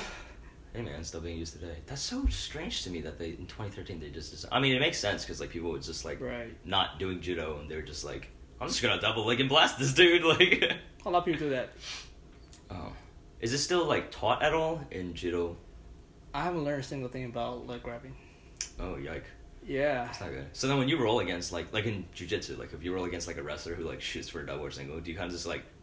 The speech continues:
Speaker 2: "What the fuck is going on?"
Speaker 1: I have the instinct, since I, you know, I does, I do so many standing things.
Speaker 2: Yeah.
Speaker 1: But, yeah, sometimes I'm like, "Oh, shit, what is that? How did, how should I defense it?"
Speaker 2: Yeah.
Speaker 1: Right?
Speaker 2: Yeah.
Speaker 1: But luckily, since, you know, we do train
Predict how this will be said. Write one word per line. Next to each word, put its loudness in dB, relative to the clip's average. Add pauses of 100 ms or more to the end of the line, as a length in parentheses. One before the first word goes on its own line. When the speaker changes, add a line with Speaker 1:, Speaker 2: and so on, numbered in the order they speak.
Speaker 2:
"What -16
the -12
fuck -8
is -10
going -6
on?" -2
Speaker 1:
I 8
have 6
the 4
instinct, 2 (680)
since 0
I, 6
you 2
know, 2
I 0
does, -2
I 2
do 2
so 0
many 0
standing -2
things. -4
Speaker 2:
Yeah. 2 (600)
Speaker 1:
But, 10
yeah, 8
sometimes 4
I'm 0
like, -4
"Oh, 2
shit, 0
what -2
is -8
that? -4
How 0
did, 0
how -2
should 4
I 0
defense 0
it?" -8 (180)
Speaker 2:
Yeah. 0
Speaker 1:
Right? 0 (1120)
Speaker 2:
Yeah. -8
Speaker 1:
But 8
luckily, 6 (760)
since, -4
you 0
know, 4
we 0
do 4
train 0